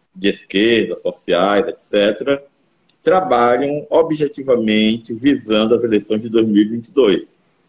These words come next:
né? Há uma retórica de fora Bolsonaro, mas o fora Bolsonaro significa a eleição de outubro de dois mil e vinte e dois. Então, eu não vejo uma mobilização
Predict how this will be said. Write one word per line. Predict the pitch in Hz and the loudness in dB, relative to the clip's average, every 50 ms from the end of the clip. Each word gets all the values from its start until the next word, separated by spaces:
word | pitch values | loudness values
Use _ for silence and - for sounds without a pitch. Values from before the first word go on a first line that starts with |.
| _ _ _ _ _ _ _ _ _ | _ _ _ _ _ _ _ _ _
né? | - 87 90 95 113 147 - _ _ _ _ - - | -6 -4 -2 -2 -2 -4 -8 _ _ _ _ -20 -8
Há | - 95 95 | -4 -2 0
uma | 98 101 101 101 | 2 2 0 0
retórica | 101 107 98 - - - 123 135 143 143 127 120 - 107 | 0 0 -2 -2 0 2 2 4 4 4 2 0 -2 -4
de | 95 92 87 | -4 -4 -6
fora | - - 90 87 85 | -6 -6 -4 -4 -2
Bolsonaro, | - 92 95 - - 160 156 156 165 170 170 170 | -2 -4 -4 0 -2 -2 0 0 -2 -2 -2 -2
mas | 170 160 | -4 -4
o | 160 156 | -4 -6
fora | - - - - 175 175 170 160 | -8 -12 -4 0 2 2 4 2
Bolsonaro | 135 120 120 120 - - 185 175 156 139 131 131 131 139 147 139 | 2 2 0 -2 -2 -4 -6 -6 -4 -2 -2 0 0 -2 -4 -6
significa | - - 147 151 147 143 131 - _ - 123 120 120 117 120 - 147 151 147 151 - _ _ _ _ _ _ _ _ _ _ | -12 -12 -12 -10 -10 -10 -12 -12 _ -2 0 0 0 0 0 0 0 0 0 -4 -12 _ _ _ _ _ _ _ _ _ _
a | 120 127 | 0 2
eleição | 139 135 135 127 127 131 - - 135 135 | 2 4 2 2 0 -2 -4 -6 -6 -4
de | 131 143 | 0 0
outubro | 143 143 - - 123 120 120 123 - | -2 -2 -2 -2 -2 -2 0 -2 -6
de | - 131 | -6 -2
dois | 120 127 127 123 120 | 0 0 0 0 0
mil | 113 107 113 | -2 -2 -2
e | |
vinte | 110 120 135 131 - | -2 -4 -10 -16 -16
e | _ | _
dois. | - 123 110 104 98 95 - - _ _ _ _ _ _ _ _ _ _ _ - - - _ _ _ _ | 0 2 2 2 2 -2 -6 -12 _ _ _ _ _ _ _ _ _ _ _ -20 -20 -20 _ _ _ _
Então, | _ 117 117 113 120 131 123 127 139 135 - 123 | _ -10 -10 -4 -2 -2 0 0 -2 -6 -4 -2
eu | 107 123 127 135 | 0 2 2 2
não | 139 139 135 139 151 165 | 0 0 0 0 0 -2
vejo | 156 147 131 143 160 175 160 - - 117 95 - - - | -2 0 2 2 4 4 2 2 0 -2 -4 -4 -6 -4
uma | 98 104 101 101 | -2 0 2 2
mobilização | 98 98 98 95 95 95 92 92 90 87 87 - - - 95 90 90 87 85 - | 2 2 2 2 0 -2 0 0 0 -2 -2 -6 -6 -4 -2 -2 -2 -2 -6 -8